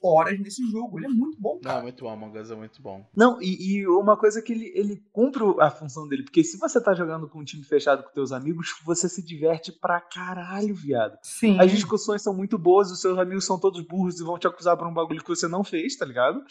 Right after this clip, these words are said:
Speaker 3: <laughs>
Speaker 2: Ou
Speaker 1: E, e
Speaker 2: você
Speaker 1: é
Speaker 2: que é
Speaker 1: o
Speaker 2: burro que não sabe se defender.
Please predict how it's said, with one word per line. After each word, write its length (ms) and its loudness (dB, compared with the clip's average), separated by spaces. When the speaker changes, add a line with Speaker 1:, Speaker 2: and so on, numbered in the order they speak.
Speaker 3:
<laughs> 440 10
Speaker 2:
Ou 160 6
Speaker 1:
E, 40 8
e 100 4
Speaker 2:
você 100 4
Speaker 1:
é 80 12
Speaker 2:
que 60 2
é 20 2
Speaker 1:
o 80 -4
Speaker 2:
burro 260 -4
que 100 -2
não 120 -2
sabe 240 -4
se 60 -20
defender. 520 -4